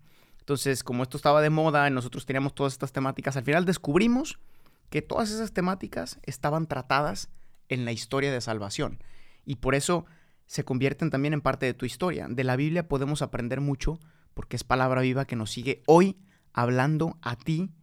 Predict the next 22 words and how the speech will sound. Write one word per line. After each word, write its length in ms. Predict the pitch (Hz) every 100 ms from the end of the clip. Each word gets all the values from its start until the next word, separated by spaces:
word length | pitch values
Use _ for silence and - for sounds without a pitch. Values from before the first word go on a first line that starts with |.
| _ _ _ _
y 120 | 131
a 80 | 113
mí, 240 | 127 113 95
¿no? 240 | 104 - _ -
Y, 260 | 160 143 -
y 140 | 156
el, 120 | 156 151
y 100 | 156
el 80 | 156
problema 340 | 156 175 226
con 120 | 214 180
la 60 |
Biblia 420 | 185 190 160 165 - - _ _ _ _ _ _ _ -
muchas 280 | 139 156 147
veces 280 | 147 143 143
es 240 | 143 - - _ _ _ _
que 440 | 139 135 127 - - _ - -
todos 220 | 190 170
hemos 180 | 165 -
tenido 260 | 139 131
una 180 | 123 113
Biblia. 400 | 143 170 180